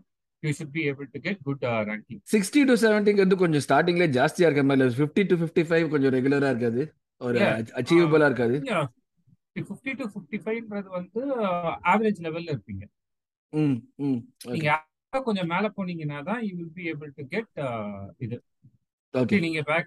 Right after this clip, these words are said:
Speaker 1: கேப்டனோட பாயிண்ட் டபுள். இப்ப நீங்க ஃபிஃப்டி ஃபைவ்ன்றீங்கன்னு வச்சுக்கோங்களேன். லெவன் மெம்பர்ஸ்க்கு வந்து ஃபைவ் பாயிண்ட்ஸ் ஆவரேஜா.
Speaker 2: ம்.
Speaker 1: கேப்டன் இந்த டபுள்ன்ற போது அந்த ஃபிஃப்டி, மத்த டென்னுக்கு வந்து ஃபிஃப்டி, கேப்டனுக்கு ஒரு டென்னு, so சிக்ஸ்டி பாயிண்ட்ஸ் வந்துரும்.
Speaker 2: ரைட், ரைட்.
Speaker 1: So, not
Speaker 2: ஓகே.
Speaker 1: big difference.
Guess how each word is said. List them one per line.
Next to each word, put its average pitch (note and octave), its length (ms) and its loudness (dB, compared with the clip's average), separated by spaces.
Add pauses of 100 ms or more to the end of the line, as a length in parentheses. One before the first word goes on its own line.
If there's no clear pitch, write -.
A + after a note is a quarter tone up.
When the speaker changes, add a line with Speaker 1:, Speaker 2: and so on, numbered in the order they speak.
Speaker 1:
கேப்டனோட A3 500 0
பாயிண்ட் G3 380 -8
டபுள். D3 300 -4
இப்ப G#2+ 120 -14
நீங்க A#2+ 160 -12
ஃபிஃப்டி D3 220 -12
ஃபைவ்ன்றீங்கன்னு F3 520 -8
வச்சுக்கோங்களேன். G#2+ 560 -10 (360)
லெவன் D3+ 240 -2 (140)
மெம்பர்ஸ்க்கு E3+ 420 -6
வந்து D#3 160 -4
ஃபைவ் D3 240 -6
பாயிண்ட்ஸ் C3+ 340 -8 (220)
ஆவரேஜா. A2+ 440 -2 (480)
Speaker 2:
ம். A#2 220 0 (120)
Speaker 1:
கேப்டன் G#3 320 0
இந்த G3+ 100 0
டபுள்ன்ற G3 580 -2
போது E3+ 180 -4
அந்த G#3+ 140 -2
ஃபிஃப்டி, - 520 -10 (380)
மத்த F3+ 240 -4
டென்னுக்கு G#3 340 -2
வந்து G3 160 -6
ஃபிஃப்டி, E3+ 300 -14
கேப்டனுக்கு F#3 560 -6
ஒரு C#3 120 -6
டென்னு, D3+ 300 -8
so G3+ 160 -8
சிக்ஸ்டி E3+ 320 -10
பாயிண்ட்ஸ் D#3 280 -10
வந்துரும். G2+ 260 -10 (220)
Speaker 2:
ரைட், A2+ 360 0
ரைட். G2 220 -4
Speaker 1:
So, E3 100 -6
not A#3 160 4
Speaker 2:
ஓகே. E3+ 80 -6
Speaker 1:
big G#3+ 180 -4
difference. D3 420 -4